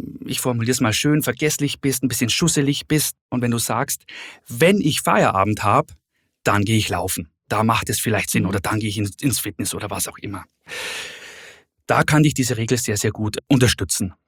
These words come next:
Speaker 1: Ein bisschen kritischer sehe ich das Ganze, wenn du beispielsweise das Ziel hast, zum Beispiel abzunehmen, gesünder dich zu ernähren, fitter zu werden oder was auch immer. Und du sagst dir,
Speaker 2: Mhm.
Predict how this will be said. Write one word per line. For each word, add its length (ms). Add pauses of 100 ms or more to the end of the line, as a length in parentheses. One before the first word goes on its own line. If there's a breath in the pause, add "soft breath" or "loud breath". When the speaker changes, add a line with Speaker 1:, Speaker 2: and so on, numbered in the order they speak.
(320)
Speaker 1:
Ein 140
bisschen 260
kritischer 400
sehe 220
ich 60
das 180
Ganze, 460
wenn 180
du 240 (320 loud breath)
beispielsweise 880 (320 loud breath)
das 180
Ziel 240
hast, 140
zum 120
Beispiel 380 (140)
abzunehmen, 560 (120)
gesünder 400
dich 220
zu 140
ernähren, 500
fitter 320
zu 180
werden 240
oder 160
was 160
auch 120
immer. 220
Und 140
du 60
sagst 500
dir, 220
Speaker 2:
Mhm. 160